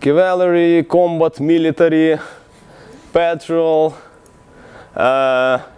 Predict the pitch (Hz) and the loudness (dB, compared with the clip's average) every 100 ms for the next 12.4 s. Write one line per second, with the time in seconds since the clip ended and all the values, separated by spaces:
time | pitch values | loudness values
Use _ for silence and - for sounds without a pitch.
0 | - - - - - - 143 135 135 120 | -20 -20 -20 -20 -8 0 0 0 -2 0
1 | 127 107 87 - - _ _ _ _ - | 0 -2 -8 -20 -20 _ _ _ _ -20
2 | - - - - - - - 147 165 143 | -20 -20 -20 -20 -20 -20 -4 -2 0 2
3 | 147 147 120 - 120 127 139 208 175 139 | 0 0 -4 -4 -2 -2 0 0 -2 -4
4 | 143 - _ - - - - - - - | -6 -10 _ -20 -20 -20 -20 -20 -18 -6
5 | 110 107 107 - - - - - - - | -2 -2 -4 -10 -20 -20 -20 -20 -20 -20
6 | - - - - - - 127 156 220 214 | -20 -20 -20 -14 -8 -2 -2 0 0 0
7 | 190 170 - _ 139 - 147 131 123 147 | 0 -2 -4 _ -12 -4 0 0 0 0
8 | 139 175 180 156 131 123 131 - - 127 | 0 -2 -2 -2 -2 -2 -4 -4 -4 -4
9 | - - - - _ _ - - - - | -4 -16 -20 -20 _ _ -20 -20 -20 -20
10 | - - - 139 - - 127 131 - - | -20 -20 -16 -14 -14 -6 -6 -6 -12 -20
11 | - - 104 98 - - - - - 107 | -20 -8 -4 -4 -6 -20 -20 -18 -6 -2
12 | 113 110 107 107 | -2 -2 -4 -6